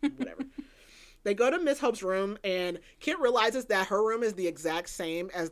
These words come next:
Speaker 1: the picture on the wall. So the, the painting that's on the wall of Lenora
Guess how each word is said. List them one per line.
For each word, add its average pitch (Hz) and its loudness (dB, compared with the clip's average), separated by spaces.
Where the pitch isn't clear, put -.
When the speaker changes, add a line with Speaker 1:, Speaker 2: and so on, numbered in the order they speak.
Speaker 1:
the 170 -4
picture 165 -2
on 160 -6
the 151 -6
wall. 139 -12
So 175 -4
the, 170 -2
the 196 -8
painting 277 -2
that's 285 -2
on 240 -4
the 208 -4
wall 180 0
of 180 -8
Lenora 175 -4